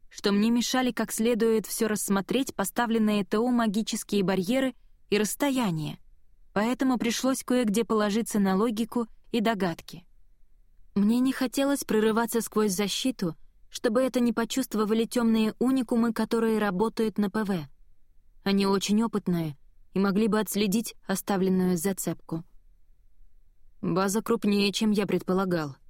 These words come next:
прокомментировал Уилл, подходя к чертежу. «Тридцать пять акров, всё огорожено и надёжно защищено магией». Примечание. Тридцать пять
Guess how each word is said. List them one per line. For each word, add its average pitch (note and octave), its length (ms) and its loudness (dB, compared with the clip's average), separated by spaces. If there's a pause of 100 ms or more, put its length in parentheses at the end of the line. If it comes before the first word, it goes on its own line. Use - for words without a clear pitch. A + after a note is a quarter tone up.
(380)
прокомментировал F3+ 800 0
Уилл, G#3+ 260 0 (240)
подходя F#3 400 0
к - 80 -6
чертежу. F3 560 -4 (1600)
«Тридцать B3+ 380 -2
пять B3 360 -4
акров, - 560 -4 (100)
всё B3 240 0
огорожено G#3+ 680 0 (440)
и G#3+ 80 2
надёжно A3 460 2
защищено G3 580 0
магией». F3 640 0 (640)
Примечание. E3+ 720 0 (400)
Тридцать G3+ 400 -2
пять F#3 220 -2